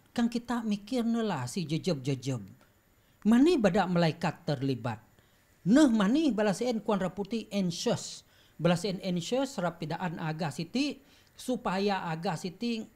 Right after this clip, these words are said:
eh, panu nuk semua dunia supaya kita cepat balik ke negeri yang surga. Jadi wang kan malaikat si en terlibat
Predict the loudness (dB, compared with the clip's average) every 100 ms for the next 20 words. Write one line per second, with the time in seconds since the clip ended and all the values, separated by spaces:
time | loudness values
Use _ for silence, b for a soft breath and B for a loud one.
0 | _ b b -6 -4 0 0 2 4 4
1 | 2 0 0 0 0 -2 -2 -2 -4 -6
2 | -6 -6 -6 -4 -2 -4 -4 -4 -4 -4
3 | -6 -4 -2 -4 -2 -4 -2 -4 -4 -4
4 | 0 0 0 -2 0 0 0 -8 B B
5 | -2 0 0 -2 -2 0 2 0 -2 -2
6 | 0 0 0 -2 -4 -8 -6 -8 -4 -2
7 | -4 -2 -2 0 -2 -2 -2 -4